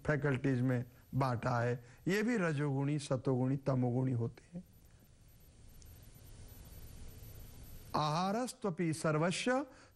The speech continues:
त्रिविधो भवति प्रियः, यज्ञस्तपस्तथा दानम तेषां भेदम इमं शृणु।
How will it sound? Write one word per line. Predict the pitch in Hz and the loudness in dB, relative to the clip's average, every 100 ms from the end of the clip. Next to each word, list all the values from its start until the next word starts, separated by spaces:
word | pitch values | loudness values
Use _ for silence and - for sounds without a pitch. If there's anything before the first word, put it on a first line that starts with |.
| - | 0
त्रिविधो | 262 254 240 196 226 240 190 | 2 4 4 4 4 2 0
भवति | 147 170 185 - 240 240 | 0 0 0 -2 -2 -2
प्रियः, | - 165 175 185 254 403 - _ _ _ _ - - - | 0 2 4 2 0 -6 -14 _ _ _ _ -20 -20 -2
यज्ञस्तपस्तथा | 147 160 180 170 277 269 - 196 170 240 254 - - 165 151 151 | 4 4 4 4 2 0 -2 0 2 2 2 -2 0 2 2 2
दानम | 135 139 139 143 135 - - - - - | 2 2 2 0 -2 -6 -18 -20 -6 0
तेषां | 208 247 262 254 214 | 2 4 4 2 2
भेदम | 143 143 139 135 139 - - - - - 160 | 2 2 2 0 -2 -8 -20 -20 -20 -2 4
इमं | 175 277 | 6 4
शृणु। | 262 - 120 | 2 2 2